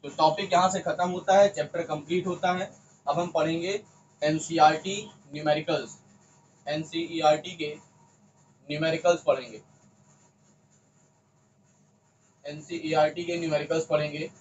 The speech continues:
न्यूमेरिकल्स कह सकते हो या फिर आप कह सकते हो एनसीईआरटी की जो एक्सरसाइज दी हुई है, सभी के पास एनसीईआरटी बुक्स होंगी। जिसके पास है एनसीईआरटी बुक, वो एनसीईआरटी बुक ओपन कर ले।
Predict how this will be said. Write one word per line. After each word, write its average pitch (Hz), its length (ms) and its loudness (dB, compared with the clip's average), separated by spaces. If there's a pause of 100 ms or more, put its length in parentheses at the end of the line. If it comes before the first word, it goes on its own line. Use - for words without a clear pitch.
(220)
न्यूमेरिकल्स 156 460 2
कह 185 140 2
सकते 185 280 0
हो 214 60 6
या 185 120 8
फिर 170 160 2
आप 170 180 6
कह 165 80 6
सकते 165 260 -4
हो 175 60 2
एनसीईआरटी 160 520 4
की 175 100 4
जो 170 120 4
एक्सरसाइज 156 560 2
दी 151 120 0
हुई 143 200 0
है, 175 140 0 (380)
सभी 170 260 4
के 196 120 6
पास 185 260 6
एनसीईआरटी 175 500 2
बुक्स 185 260 -2
होंगी। 185 280 -4 (460)
जिसके 139 280 -4
पास 175 280 2
है 180 80 -2
एनसीईआरटी 180 460 0
बुक, 196 220 -4
वो 175 80 4
एनसीईआरटी 156 440 -2
बुक 170 220 -8
ओपन 180 260 -2
कर 180 160 2
ले। 208 140 0